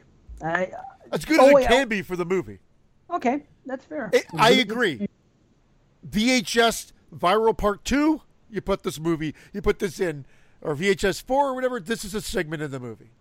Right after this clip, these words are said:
Speaker 2: Done. For it to be a, a, a seventy-minute standalone, not so much. Or as Brandon has already said, as I already said,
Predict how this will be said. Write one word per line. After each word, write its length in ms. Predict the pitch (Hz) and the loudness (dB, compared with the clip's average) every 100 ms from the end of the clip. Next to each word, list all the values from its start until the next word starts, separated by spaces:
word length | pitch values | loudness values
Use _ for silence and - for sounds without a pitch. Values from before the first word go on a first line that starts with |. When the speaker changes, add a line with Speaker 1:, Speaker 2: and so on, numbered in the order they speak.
| - | -10
Speaker 2:
Done. 240 | 151 117 _ _ _ _ _ _ | -10 -10 _ _ _ _ _ _
For 160 | 196 | -6
it 100 | 190 190 | -6 -6
to 60 | |
be 200 | 170 220 | -6 -2
a, 60 | 202 - | -2 0
a, 180 | 180 165 | -4 -2
a 120 | 170 | -6
seventy-minute 680 | - 226 220 214 190 196 196 _ _ | -2 -2 -2 -4 -4 0 -2 _ _
standalone, 840 | - - 196 208 208 202 208 208 185 _ _ _ - | -16 -6 -4 -2 -4 -2 -4 -6 -12 _ _ _ -6
not 260 | 160 151 | -4 -4
so 100 | 165 | -6
much. 220 | 139 123 - | -8 -8 2
Or 300 | 277 285 269 | 6 8 6
as 100 | 165 | 2
Brandon 460 | 233 226 214 190 - | -4 -4 -6 -8 -6
has 160 | 170 | -4
already 260 | 175 180 170 | -2 -4 -6
said, 200 | - 175 | -8 -8
as 140 | 156 | -4
I 140 | 170 185 | 0 2
already 240 | 175 147 | 2 -4
said, 180 | 127 147 | -12 -16